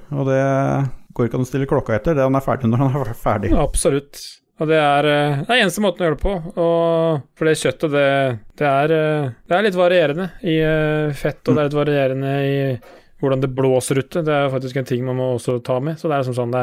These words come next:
Speaker 2: er mange elementer, da. Så.
Speaker 1: Mm. Da vi først er inne på mat, eh, hvordan har du gjort, eh, handling og sånn nå i disse hjemmekontortider og koronatider og sånn? Er du i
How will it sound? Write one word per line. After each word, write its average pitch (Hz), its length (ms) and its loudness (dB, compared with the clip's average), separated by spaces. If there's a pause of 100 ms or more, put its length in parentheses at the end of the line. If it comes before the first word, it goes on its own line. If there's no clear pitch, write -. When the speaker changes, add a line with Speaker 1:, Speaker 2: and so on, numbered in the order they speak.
Speaker 2:
er - 20 -2
mange 123 220 -4 (100)
elementer, 123 400 -6
da. - 80 -14 (180)
Så. - 200 -8 (100)
Speaker 1:
Mm. 123 160 0 (100)
Da 160 120 2
vi - 20 2
først 170 200 0
er 180 120 0
inne 123 100 2
på 151 300 2
mat, 160 400 0
eh, 160 840 0 (200)
hvordan 160 460 0
har 165 100 0
du 131 140 -4
gjort, 143 320 -4
eh, 139 560 0
handling 107 500 -4
og 107 60 -6
sånn 123 200 0
nå 120 120 0 (160)
i 127 300 0
disse 123 260 -2 (480)
hjemmekontortider 123 1040 -2
og 123 160 -2
koronatider 123 960 -2
og 120 60 -4
sånn? 170 180 0
Er 113 60 0
du 113 100 0
i 110 60 -4